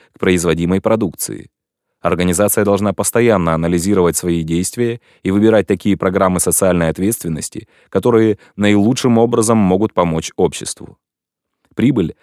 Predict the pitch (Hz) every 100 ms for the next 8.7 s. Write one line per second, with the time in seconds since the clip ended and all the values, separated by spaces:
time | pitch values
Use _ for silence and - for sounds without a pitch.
0 | _ - 101 107 107 120 127 120 113 95
1 | 98 98 107 98 87 80 85 90 90 95
2 | 92 95 95 92 78 - - - _ _
3 | _ _ 92 98 98 104 104 117 98 98
4 | - 135 101 78 - _ _ - 127 135
5 | 113 107 104 113 117 - - 104 98 87
6 | 98 - 117 120 95 - 80 - _ _
7 | _ _ 101 98 101 101 - - - -
8 | _ _ _ - 92 76 69